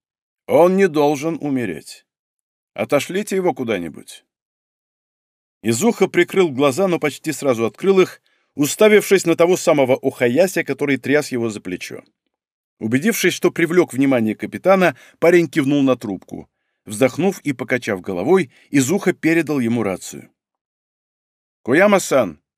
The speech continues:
это Охаяси Хикару. Наш разговор записывается?» спросил он. «Да»,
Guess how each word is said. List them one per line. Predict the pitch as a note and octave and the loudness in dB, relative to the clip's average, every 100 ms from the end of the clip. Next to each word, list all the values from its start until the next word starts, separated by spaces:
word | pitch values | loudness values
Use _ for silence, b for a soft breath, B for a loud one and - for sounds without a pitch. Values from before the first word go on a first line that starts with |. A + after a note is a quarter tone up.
| _ _ _ | _ _ _
это | C3+ C#3 | -2 2
Охаяси | E3+ D#3+ D3 E3 F3 E3 | 2 0 0 2 2 -2
Хикару. | C#3 D3+ F3 C3+ F#2+ - _ _ _ - | -6 -4 2 2 2 -8 _ _ _ -2
Наш | C#3+ E3 C3 | 2 2 0
разговор | D3 C3 D#3 D#3+ | -2 0 2 2
записывается?» | C#3 C#3+ A3+ - C3+ A#2 A2 | 0 -2 -4 -4 -4 -4 -10
спросил | - A2+ G2+ | -10 -10 -8
он. | F#2+ - _ _ _ _ _ _ _ _ _ _ _ - | -8 -12 _ _ _ _ _ _ _ _ _ _ _ -20
«Да», | C#2 F#2 G#2 C#3 D#3 | -10 0 2 4 2